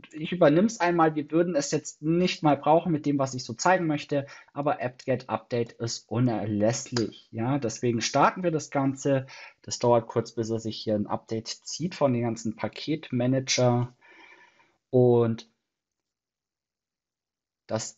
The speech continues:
erste, was ein Hacker macht, okay, da will er noch mal einiges runterladen, lassen wir ihn doch einfach. In der Zwischenzeit erzähle ich noch etwas. Das erste und wichtigste ist, bevor man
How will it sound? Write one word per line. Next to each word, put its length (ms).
erste, 520
was 260
ein 240
Hacker 260
macht, 520
okay, 240
da 140
will 80
er 80
noch 160
mal 180
einiges 520
runterladen, 520
lassen 300
wir 80
ihn 80
doch 140
einfach. 520
In 60
der 100
Zwischenzeit 540
erzähle 320
ich 140
noch 160
etwas. 500
Das 420
erste 520
und 320
wichtigste 560
ist, 220
bevor 320
man 260